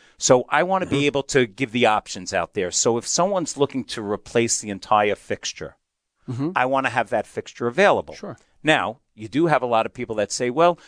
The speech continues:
Speaker 1: I wanna replace the fixture, but I don't want an integrated L E D in there.
Speaker 3: Mm-hmm.
Speaker 1: I wanna be able to have options in changing the lamps." Okay, I wanna be the, the dis-, manufacturer that can provide
Speaker 3: Mm-hmm.
Speaker 1: them that solution. If someone wants to just do a retrofit, whether they're,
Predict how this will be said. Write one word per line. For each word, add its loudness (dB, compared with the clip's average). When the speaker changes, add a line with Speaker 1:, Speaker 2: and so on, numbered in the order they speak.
Speaker 1:
I 2
wanna 4
replace 0
the -4
fixture, -4
but 0
I 4
don't 0
want -2
an -6
integrated -2
L 2
E -4
D -6
in -6
there. -8
Speaker 3:
Mm-hmm. -12
Speaker 1:
I 2
wanna -2
be -2
able 0
to -6
have 2
options -2
in -12
changing -8
the -4
lamps." -4
Okay, -4
I 0
wanna -2
be -6
the, -6
the -10
dis-, -12
manufacturer -2
that 0
can -14
provide 2
Speaker 3:
Mm-hmm. -4
Speaker 1:
them -4
that -8
solution. -8
If 2
someone 4
wants -2
to -12
just -2
do 2
a 8
retrofit, 0
whether 0
they're, 2